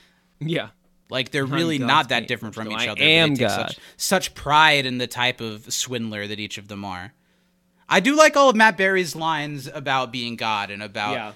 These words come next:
Speaker 2: being God's paintbrush. "No, wait, I am God, which means
Speaker 1: <laughs>
Speaker 2: I'm better than you." And Jeff agrees to walk away and disagree, but you know it's because he's got the, the fire of a grift in his heart.
Speaker 1: Mm-hmm. I, I like when he pulls out the mirror.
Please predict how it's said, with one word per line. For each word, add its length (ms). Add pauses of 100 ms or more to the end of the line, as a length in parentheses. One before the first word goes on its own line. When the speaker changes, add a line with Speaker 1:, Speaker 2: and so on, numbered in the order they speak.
(120)
Speaker 2:
being 220
God's 300
paintbrush. 520
"No, 140
wait, 200
I 120
am 300
God, 340
which 160
means 140
Speaker 1:
<laughs> 20
Speaker 2:
I'm 140
better 340
than 160
you." 260 (420)
And 160
Jeff 220
agrees 360
to 60
walk 280
away 180
and 100
disagree, 520
but 160
you 80
know 200
it's 140
because 220
he's 120
got 280
the, 160 (260)
the 100
fire 460
of 100
a 60
grift 300
in 80
his 140
heart. 260 (300)
Speaker 1:
Mm-hmm. 400 (360)
I, 40
I 220
like 160
when 100
he 60
pulls 120
out 120
the 80
mirror. 380